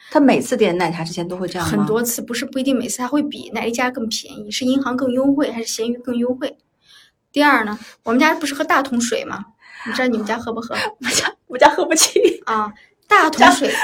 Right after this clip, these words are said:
Speaker 1: 我们家喝自来水，<laughs> 我们家不喝那种花钱买的水。
Speaker 2: 我们家大桶水的水票，正经水站呢，可能二十块钱。
Speaker 1: 什么叫水票啊？
Speaker 2: 就是一个大桶，一个大桶，你要买水票啊，一桶比如十八，一桶二十。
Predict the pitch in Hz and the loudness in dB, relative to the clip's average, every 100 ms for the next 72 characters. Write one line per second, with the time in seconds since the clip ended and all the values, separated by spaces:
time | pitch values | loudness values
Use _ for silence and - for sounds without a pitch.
0 | - - 320 330 370 370 359 381 233 302 | -2 4 6 10 8 6 4 8 10 10
1 | - - 381 - - 392 453 381 233 196 | 8 4 2 4 8 8 8 4 2 6
2 | 339 339 349 247 233 311 339 294 254 - | 8 8 8 6 8 8 8 8 8 10
3 | 285 294 269 277 214 - 240 - 247 - | 10 8 8 8 6 4 2 2 -2 0
4 | - 262 - 247 269 294 339 330 277 247 | 0 0 -2 -2 2 4 4 2 -2 -6
5 | 226 571 453 - - 269 - 659 698 740 | 4 6 6 0 0 0 2 -2 0 4
6 | 453 330 247 277 - - 240 226 - - | 6 6 2 -2 -2 -2 -2 0 -2 -4
7 | 220 330 415 285 311 359 - - - - | 2 4 4 2 4 6 4 -2 -8 -2
8 | 339 302 254 208 - 392 403 320 381 403 | 4 6 4 2 -2 0 0 2 0 4
9 | 415 415 269 370 359 285 254 269 277 302 | 2 4 2 4 2 0 -2 0 0 -2
10 | - - 302 269 247 285 - 220 214 220 | -6 -8 -4 -4 -4 -8 -10 -12 0 0
11 | 220 247 254 254 254 269 254 - - | 2 2 2 0 0 2 2 0 -6